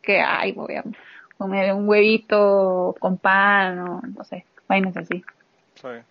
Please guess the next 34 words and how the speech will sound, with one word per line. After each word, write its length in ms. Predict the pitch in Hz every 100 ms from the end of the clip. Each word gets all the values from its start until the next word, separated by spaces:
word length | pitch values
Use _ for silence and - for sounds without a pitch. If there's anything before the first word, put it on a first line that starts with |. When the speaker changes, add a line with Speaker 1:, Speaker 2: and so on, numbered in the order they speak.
| _
Speaker 1:
Sí, 140 | 262 269
la 100 | 269
verdad 140 | 254
que 60 | 262
está 140 | - _ _
contenta. 320 | _ 220 226
Aún 280 | - 226 254
en 80 | 349
el 60 | 320
monasterio, 480 | 240 226 240 254 302
que 100 | 233
la 120 | 208
vaina 280 | 214 254 269
era 140 | 262
como 220 | 226 190
sopa 320 | - 240 254 247
tres 180 | 247
veces 260 | 233 240 254
al 140 | 220
día, 260 | 208 226 302 - _ _ _ _ _ _ _ _
aunque 240 | 214 208
bueno, 200 | 220 185
no, 200 | 196 202
el 180 | 196 208
almuerzo 400 | 208 214 220 247
era 240 | 233 196
arroz 420 | 190 185 233 247 247
con, 360 | 226 202 196
con, 480 | 190 185 190 190 190 - _ _ _ _ 214 -
este, 280 | 214 - 208
lentejas 640 | 196 196 208 220 226 214
y, 520 | 220 202 196 190 202 - _ _
y 80 | 233
papitas. 460 | 196 190 254 349